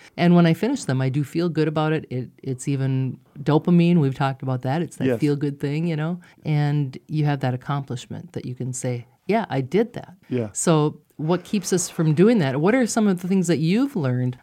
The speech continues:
Speaker 1: about the importance of finishing?
Speaker 2: Well, I think why we don't finish is sometimes the task seems too big. You've
Speaker 1: Right.
Speaker 2: heard, you've heard the analogy, how do you eat an elephant?
Speaker 1: Mm-hmm.
Speaker 2: You know, one bite
Speaker 1: One
Speaker 2: at
Speaker 1: bite
Speaker 2: a
Speaker 1: at a time.
Speaker 2: time, right? And I think that's the thing, is that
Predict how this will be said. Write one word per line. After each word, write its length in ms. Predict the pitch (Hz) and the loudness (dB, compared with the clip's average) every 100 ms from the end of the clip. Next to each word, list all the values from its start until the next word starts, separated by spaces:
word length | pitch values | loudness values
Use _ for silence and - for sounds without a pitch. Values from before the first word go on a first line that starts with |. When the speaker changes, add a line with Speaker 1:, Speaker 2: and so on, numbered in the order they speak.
| - | -6
Speaker 1:
about 400 | 135 139 127 123 | 0 2 0 0
the 80 | |
importance 600 | 135 131 - 135 147 127 135 | -4 -4 -6 -6 -6 -6 -8
of 100 | 127 | -8
finishing? 600 | 156 220 208 - 135 131 _ _ | -4 -2 -4 -8 -12 -14 _ _
Speaker 2:
Well, 140 | 165 165 | 2 4
I 20 | |
think 260 | 165 214 - | 4 0 0
why 240 | 220 160 185 | 4 6 8
we 140 | 170 | 6
don't 400 | 120 147 165 156 | 4 2 2 0
finish 480 | - 143 123 123 - | -6 -6 -4 -8 -8
is 160 | 131 | -10
sometimes 420 | - 156 156 160 123 | -2 -2 0 0 -2
the 80 | |
task 480 | 123 - 131 139 - | -6 0 2 2 0
seems 260 | - 127 - | -4 -4 -6
too 220 | - 135 | -4 -2
big. 480 | 110 127 117 - _ _ | 0 -4 -4 -8 _ _
You've 140 | 143 | 2
Speaker 1:
Right. 60 | 156 | 4
Speaker 2:
heard, 100 | 160 | 4
you've 160 | 151 139 | 2 2
heard 180 | 175 156 | 2 4
the 80 | |
analogy, 460 | 151 139 139 139 127 | 4 4 2 2 0
how 160 | 123 139 | 0 2
do 80 | |
you 120 | 127 135 | 2 0
eat 60 | |
an 140 | 120 113 | 0 0
elephant? 500 | 123 127 156 160 - | -2 -2 -4 -4 -4
Speaker 1:
Mm-hmm. 200 | 147 117 143 - | -6 -4 -8 -10
Speaker 2:
You 80 | - | -8
know, 60 | - | -6
one 240 | 131 147 | 4 6
bite 200 | 143 135 | 6 6
Speaker 1:
One 0 | |
Speaker 2:
at 40 | 127 | 6
Speaker 1:
bite 20 | |
Speaker 2:
a 20 | |
Speaker 1:
at 80 | 120 | 6
a 80 | 117 | 0
time. 260 | - 131 117 | 0 0 0
Speaker 2:
time, 180 | 110 - | -6 -4
right? 180 | 123 127 | -2 0
And 80 | 139 | 0
I 60 | |
think 300 | 139 165 135 | 0 -2 0
that's 320 | 156 170 185 | 4 4 4
the 80 | 170 | -4
thing, 240 | - 160 143 | -2 0 2
is 100 | 127 | 2
that 220 | 120 | 0